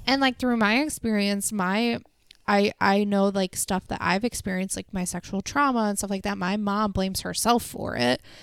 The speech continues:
because I think she feels like she shoulda known, you know? And, like, I feel like they attach themselves to us so much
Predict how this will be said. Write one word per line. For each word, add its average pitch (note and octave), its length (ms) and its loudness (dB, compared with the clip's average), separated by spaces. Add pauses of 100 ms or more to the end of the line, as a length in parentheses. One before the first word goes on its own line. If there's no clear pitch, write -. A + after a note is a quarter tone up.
(300)
because A3 420 4
I G#3 140 2
think G3+ 180 -4
she A3 240 0
feels G3 320 0
like F#3 160 -4
she - 160 -2
shoulda F3+ 340 -2
known, F3+ 600 -2
you A#3+ 160 4
know? B3 360 4
And, B3 140 2
like, A3+ 140 4
I A3 80 8
feel B3 240 2
like A3+ 220 0
they A3+ 280 6
attach - 640 -4
themselves C#4+ 440 -2
to - 140 -4
us C4 140 -2
so A3+ 420 0
much G#3 460 -4